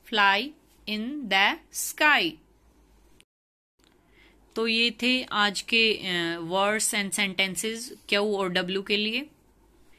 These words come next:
क्यू और डब्ल्यू की साउंड मैंने आपको जैसे बताया स्टार्टिंग में काफ़ी कन्फ्यूजन रहता है, तो इनको आप अच्छे से कीजिएगा। मैंने जो ये दो लेटर एक ही लेसन में इसलिए कराए हैं क्योंकि इन, अ, दोनों लेटर्स की साउंड में काफ़ी कन्फ्यूजन रहता है।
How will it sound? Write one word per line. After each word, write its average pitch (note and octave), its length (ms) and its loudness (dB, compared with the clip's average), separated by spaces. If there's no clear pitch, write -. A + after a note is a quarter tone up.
क्यू B3 260 2
और A#3+ 80 2
डब्ल्यू A3+ 320 -2
की A#3+ 120 -6
साउंड A3 220 0
मैंने A3 220 0
आपको G#3+ 240 0
जैसे G#3+ 240 -4
बताया G3+ 300 2
स्टार्टिंग G3+ 400 0
में G#3+ 120 -4
काफ़ी G#3+ 260 -2
कन्फ्यूजन G3+ 500 -4
रहता G3 260 0
है, G#3+ 80 0
तो G#3+ 160 -4
इनको G#3 260 -2
आप G3+ 140 2
अच्छे G#3 220 -4
से A3+ 100 -8
कीजिएगा। G3 520 0
मैंने A3 340 2
जो G#3+ 140 -2
ये A#3 80 2
दो G#3+ 200 -2
लेटर G#3+ 260 2
एक A3 260 0
ही A3+ 100 -2
लेसन G#3+ 260 0
में G#3 100 -2
इसलिए A3 220 -2
कराए F#3+ 260 2
हैं G#3 120 0
क्योंकि A3 260 -4
इन, G#3 180 -4
अ, G3 260 -4
दोनों G3 340 -4
लेटर्स G3 320 -2
की - 60 -14
साउंड G3 220 -4
में G#3 80 -4
काफ़ी G3+ 240 -4
कन्फ्यूजन G3+ 380 -6
रहता G3 260 0
है। C4+ 180 0